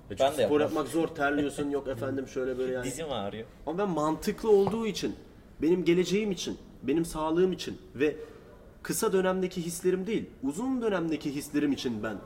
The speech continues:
Speaker 1: spor yapmalıyım. Buna karar vermek benim maskülen tarafımın çalışmak oluyor.
Speaker 2: Evet.
Speaker 1: Şimdi biz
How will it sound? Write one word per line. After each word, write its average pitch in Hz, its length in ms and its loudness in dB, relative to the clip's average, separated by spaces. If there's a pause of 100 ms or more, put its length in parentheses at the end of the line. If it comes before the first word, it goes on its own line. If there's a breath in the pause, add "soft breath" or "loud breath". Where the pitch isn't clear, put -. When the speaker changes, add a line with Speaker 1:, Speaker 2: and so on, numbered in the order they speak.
Speaker 1:
spor 104 340 -4
yapmalıyım. 92 380 -8 (680)
Buna 139 300 2
karar 156 260 0
vermek 165 320 0
benim 175 140 2
maskülen 165 420 -2
tarafımın 135 340 -2
çalışmak 113 420 -6
oluyor. - 160 -12 (280)
Speaker 2:
Evet. 98 100 -12 (300 loud breath)
Speaker 1:
Şimdi 196 300 0
biz 214 240 -6